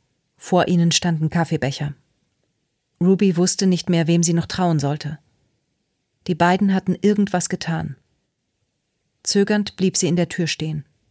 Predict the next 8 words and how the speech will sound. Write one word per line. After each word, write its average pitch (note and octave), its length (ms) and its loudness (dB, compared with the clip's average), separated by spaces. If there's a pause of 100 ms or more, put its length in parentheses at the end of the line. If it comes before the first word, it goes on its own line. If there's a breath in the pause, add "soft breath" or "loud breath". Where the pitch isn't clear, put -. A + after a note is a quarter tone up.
(1400)
„Setz - 300 0
dich D3+ 160 -8
doch, - 220 -8
Ruby.“ D3 320 -4 (880)
Das E3 200 -2
sagte D#3+ 340 -2
Adelaide. D3+ 480 -4 (1700)
„Nein.“ F3 320 2